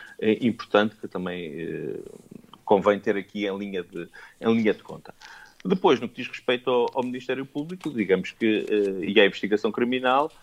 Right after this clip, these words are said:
eh, estamos, eh, digamos, há coisas muito evidentes que têm que ser feitas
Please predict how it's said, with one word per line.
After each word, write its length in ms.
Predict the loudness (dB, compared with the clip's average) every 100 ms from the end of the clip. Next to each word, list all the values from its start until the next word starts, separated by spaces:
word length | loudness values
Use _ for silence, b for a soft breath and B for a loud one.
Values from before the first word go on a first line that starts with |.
| b b
eh, 160 | -4 -2
estamos, 560 | -2 -2 -2 -2 -10 -12
eh, 540 | -10 -10 -10 -10 -10 -8
digamos, 300 | -4 0 2
há 80 | 2
coisas 400 | 4 2 2 -2
muito 400 | 0 -2 -2 -6
evidentes 600 | -2 0 2 2 0 -6
que 60 |
têm 140 | -4 -2
que 80 | -2
ser 120 | -2
feitas 380 | 0 -2 -4